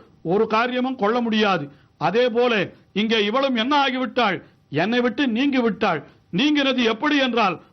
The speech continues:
"கோல் கழிந்தான் மூளையாய்" என்று குச்சியை விட்டு நீங்கின அகைப்பை போல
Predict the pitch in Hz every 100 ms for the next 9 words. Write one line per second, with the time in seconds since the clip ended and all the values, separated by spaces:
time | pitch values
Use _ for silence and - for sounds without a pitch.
0 | _ - 202 294 285 262 254 240 233 247
1 | 202 202 240 214 196 160 - _ - 226
2 | 240 226 - - _ - 262 - 311 285
3 | 262 254 240 240 277 262 233 160 - _
4 | - 151 202 269 262 240 233